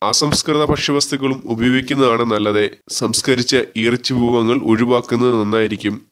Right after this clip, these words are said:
ആകാംക്ഷയും അസ്വസ്ഥതയും തരണം ചെയ്യാൻ ഇവർക്ക് പ്രത്യേകം കഴിവുള്ളവരാണെങ്കിലും ചിലപ്പോഴെങ്കിലും സംയമനം പാലിക്കാൻ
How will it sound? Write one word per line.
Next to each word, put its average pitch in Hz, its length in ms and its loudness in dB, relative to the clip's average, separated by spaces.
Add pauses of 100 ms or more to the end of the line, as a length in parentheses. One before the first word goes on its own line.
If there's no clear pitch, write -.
(100)
ആകാംക്ഷയും 160 800 0 (180)
അസ്വസ്ഥതയും 151 680 0
തരണം 139 340 2
ചെയ്യാൻ 123 420 0
ഇവർക്ക് 117 360 0
പ്രത്യേകം 113 600 0
കഴിവുള്ളവരാണെങ്കിലും 117 1120 0 (120)
ചിലപ്പോഴെങ്കിലും 123 720 2
സംയമനം 127 600 0
പാലിക്കാൻ 117 480 0